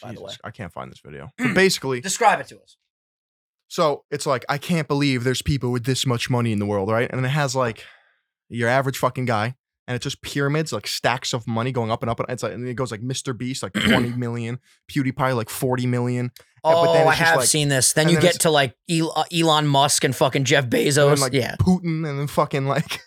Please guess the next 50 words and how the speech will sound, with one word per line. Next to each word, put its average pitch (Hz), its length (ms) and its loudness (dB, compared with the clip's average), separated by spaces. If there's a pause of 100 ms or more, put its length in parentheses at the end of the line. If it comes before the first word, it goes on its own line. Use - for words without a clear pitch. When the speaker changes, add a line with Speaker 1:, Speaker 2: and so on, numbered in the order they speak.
Speaker 2:
<laughs> - 140 -12
Speaker 1:
I'm 170 140 0
pretty 240 180 4
sure 240 140 4
the 208 100 4
thing 180 260 2
that 156 100 6
I 147 160 4
saw, 180 240 4
I 160 100 4
don't 165 140 2
know 160 80 4
if 135 60 -2
this 143 140 2
is 151 160 4
just, - 200 4
like, 113 180 2
for 139 200 0
visual 143 440 2
purposes 170 680 4
or 139 160 2
if - 80 -4
this 131 100 2
is 123 180 4
accurate, 127 500 2
Speaker 2:
The 135 80 4
Speaker 1:
but 143 80 6
Speaker 2:
rice. 110 520 0 (180)
Speaker 1:
Elon 202 420 2
Musk's - 800 2 (140)
revenue, 165 680 2
like, 131 180 -2
his 127 300 2
net 120 340 2
worth 139 400 2
is, 143 200 2
like, 120 280 2
Speaker 2:
Mm-hmm. 107 160 -8
Speaker 1:
if 135 80 2
you 151 120 2
piled 147 440 2
it 156 80 2
up, 143 240 2
it 151 60 4
would 143 100 2
be, 147 80 2
like, 131 180 2
taller 131 360 2
than 127 160 0
the 113 80 -4